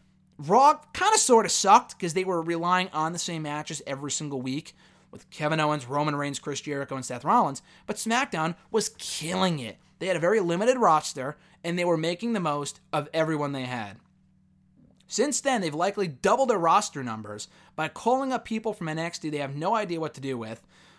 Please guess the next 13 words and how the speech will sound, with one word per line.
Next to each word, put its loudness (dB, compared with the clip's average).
um, -4
not 2
letting 2
people -6
go, -4
and -2
it -2
seems -2
the -6
only -2
time -2
people -4
are 0